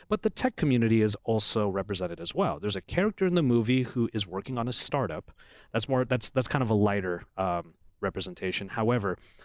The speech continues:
there's also, and I'm not gonna give any spoilers, but there is a YouTuber who is in the movie. And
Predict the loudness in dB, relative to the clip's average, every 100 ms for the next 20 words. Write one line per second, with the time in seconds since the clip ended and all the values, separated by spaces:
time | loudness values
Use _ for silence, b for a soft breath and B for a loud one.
0 | b 2 4 2 2 2 4 2 4 4
1 | 4 4 2 0 0 2 2 0 0 0
2 | 2 2 4 2 4 4 4 4 4 2
3 | -6 _ _ _ _ _ _ 2 4 6
4 | 4 4 2 -2 0 0 2 2 4 4
5 | 4 0 0 -2 0 -4